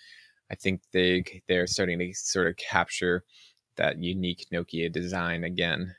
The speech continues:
uh, and, and, and with the colorful, you know, design and the,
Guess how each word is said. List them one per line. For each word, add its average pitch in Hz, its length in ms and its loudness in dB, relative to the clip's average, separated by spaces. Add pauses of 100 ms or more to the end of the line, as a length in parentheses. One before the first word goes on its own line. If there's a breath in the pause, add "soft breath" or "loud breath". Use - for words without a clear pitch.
(200)
uh, 50 220 -4 (220)
and, 85 260 -6
and, 90 280 -4 (260)
and 85 200 -6
with 90 100 -2
the - 80 -10
colorful, 90 720 4 (140)
you 90 100 -2
know, 85 120 -2
design 87 440 0
and 90 140 -4 (680 loud breath)
the, 80 460 2